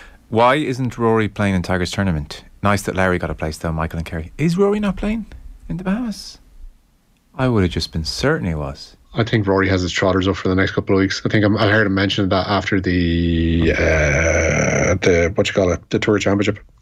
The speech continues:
Speaker 2: that he was taking a few weeks.
Speaker 1: Right, 'cause
Speaker 2: Um,
Speaker 1: he is
Speaker 2: so I don't
Speaker 1: certainly
Speaker 2: think he's
Speaker 1: playing
Speaker 2: involved.
Speaker 1: in, uh, the match with Tiger
Speaker 2: Yeah.
Speaker 1: Woods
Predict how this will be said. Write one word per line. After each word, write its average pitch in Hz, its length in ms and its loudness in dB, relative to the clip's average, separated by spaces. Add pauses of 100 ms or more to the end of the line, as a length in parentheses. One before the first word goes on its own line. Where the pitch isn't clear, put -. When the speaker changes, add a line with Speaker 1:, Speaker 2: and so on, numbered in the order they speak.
(380)
Speaker 2:
that - 80 -14
he 101 40 2
was 95 120 2
taking 98 260 0
a - 20 -2
few 95 160 0
weeks. 98 220 -2 (180)
Speaker 1:
Right, 107 220 -2 (220)
'cause 104 140 2
Speaker 2:
Um, 123 60 4
Speaker 1:
he 139 80 4
is 156 120 2
Speaker 2:
so - 60 0
I - 20 -2
don't 156 80 2
Speaker 1:
certainly 135 160 0
Speaker 2:
think - 40 -2
he's 92 60 0
Speaker 1:
playing 117 240 2
Speaker 2:
involved. 101 280 2
Speaker 1:
in, - 0 -
uh, 87 220 2 (160)
the 107 140 2
match - 560 -2 (280)
with 127 220 2
Tiger 95 300 0
Speaker 2:
Yeah. 104 100 0
Speaker 1:
Woods 76 340 -8